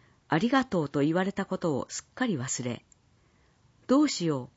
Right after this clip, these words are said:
う、泣かせてしまった」と悲しくなり、泣きそうになりました。その時、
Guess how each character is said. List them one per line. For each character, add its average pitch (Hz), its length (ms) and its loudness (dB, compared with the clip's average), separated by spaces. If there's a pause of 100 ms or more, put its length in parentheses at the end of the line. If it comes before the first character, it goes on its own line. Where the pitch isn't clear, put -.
(320)
う、 - 20 -10
泣 151 120 -4
か 233 100 -2
せ - 140 -10
て 240 100 0
し 226 140 0
ま 214 100 0
っ - 140 -10
た」 196 180 -6 (500)
と 165 220 -4 (120)
悲 190 200 2
し - 100 -8
く 185 120 -2
な 170 140 0
り、 120 200 -10 (420)
泣 151 160 -4
き - 60 -12
そ 254 200 2
う 202 60 2
に 139 120 0
な 127 120 -2
り 123 100 -6
ま 113 120 -2
し - 80 -12
た。 - 200 -12 (1600)
そ - 220 2
の 285 160 8
時、 254 420 -2